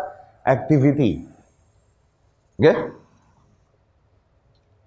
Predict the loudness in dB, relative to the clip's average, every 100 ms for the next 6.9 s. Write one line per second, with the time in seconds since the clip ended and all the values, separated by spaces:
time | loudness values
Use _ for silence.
0 | _ _ _ _ _ _ 0 4 6 6
1 | 4 4 2 4 4 4 4 2 0 -2
2 | 2 2 6 6 6 4 4 4 4 4
3 | 2 2 2 2 2 0 0 0 2 2
4 | 2 -2 0 2 4 4 4 2 2 4
5 | 2 2 0 0 2 0 0 2 2 2
6 | -2 0 0 2 2 0 -2 -8 -8